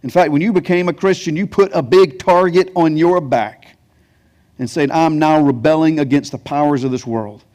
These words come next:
In fact, I believe in hell somewhere, there is a wanted poster with your picture on it. It says, "Enemy of the state." It says, "Enemy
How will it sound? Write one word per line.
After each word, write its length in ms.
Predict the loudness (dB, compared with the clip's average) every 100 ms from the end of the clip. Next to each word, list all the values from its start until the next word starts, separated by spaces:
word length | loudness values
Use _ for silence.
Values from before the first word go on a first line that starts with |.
| _ -10
In 80 | -8
fact, 280 | 2 2 4
I 100 | 2
believe 380 | 2 2 2 2
in 80 | 2
hell 240 | 2 0
somewhere, 580 | 0 -2 0 0 -2 -4 -10
there 200 | 0 2
is 80 | 4
a 60 | 2
wanted 360 | 2 2 0
poster 480 | 0 0 0 -2 -4 0
with 180 | 0 4
your 160 | 2
picture 460 | 2 -2 -6 -6 -6
on 180 | -8 -12
it. 240 | -20 -20 _ _ _ _ _ _ _ _ _ _ _ _ -18
It 40 |
says, 180 | -16 -8
"Enemy 300 | -6 -4 -4
of 80 | -8
the 60 |
state." 520 | -16 -18 -20 -20 _ _ _ _ _ _ _ _ _ _ _ _ _ _ _ _ _
It 40 |
says, 180 | -18 -6
"Enemy 500 | -2 0 2 2 0